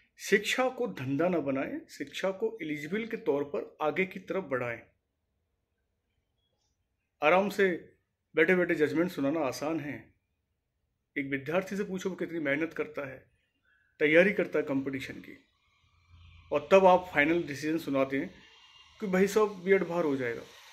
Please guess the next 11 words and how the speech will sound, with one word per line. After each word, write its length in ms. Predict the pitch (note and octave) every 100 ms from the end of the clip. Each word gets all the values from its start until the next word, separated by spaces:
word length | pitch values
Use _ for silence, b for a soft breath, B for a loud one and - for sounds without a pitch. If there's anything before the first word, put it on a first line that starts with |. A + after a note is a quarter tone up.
| - -
अरे 100 | A3
भाई 220 | E3 F3
साहब 200 | A3+ A3+
क्यों 160 | B3 A#3+
हो 60 |
जाएगा? 320 | F3+ D3 F#3 C#4 - - -
पहले 180 | D3+ F3+
प्रोविज़न 420 | F#3+ F3 F#3 F#3+
में 140 | G3+ G3+
क्या 140 | A3+
था, 180 | A3